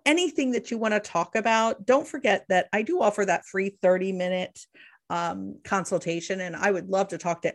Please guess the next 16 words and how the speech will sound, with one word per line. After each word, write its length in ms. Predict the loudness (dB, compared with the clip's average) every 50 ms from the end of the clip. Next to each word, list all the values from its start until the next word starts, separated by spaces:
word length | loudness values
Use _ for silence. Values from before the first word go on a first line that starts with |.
| _ 2
anybody 720 | 2 4 4 4 2 2 2 0 0 0 -4 -6 -8 -10 _ -18 -20 -20 -10 -2 0
about 400 | 2 4 6 6 6 4 2 0 -4
their 720 | -4 0 2 2 4 4 2 0 0 -2 -2 -4 -6 -8 _ _ _ _ _ -10
holiday 440 | 0 4 6 8 8 8 6 6 4
marketing. 560 | 4 4 0 0 0 0 0 0 0 -2 -2 0
I 60 | 2
always 220 | 2 2 2 0 0
get 180 | -2 0 2
really 220 | 2 0 2 0 -2
stoked. 360 | -4 -2 -2 -2 -2 -2 -8 -14 -14 -10 -4
It's 180 | 0 0 0 2
hard 360 | 6 6 8 8 8 6 6
when 260 | 4 2 2 2 2
we're 120 | 0 0 0
talking 280 | 0 -2 -4 -4 -4
about 240 | -2 0 2 2 0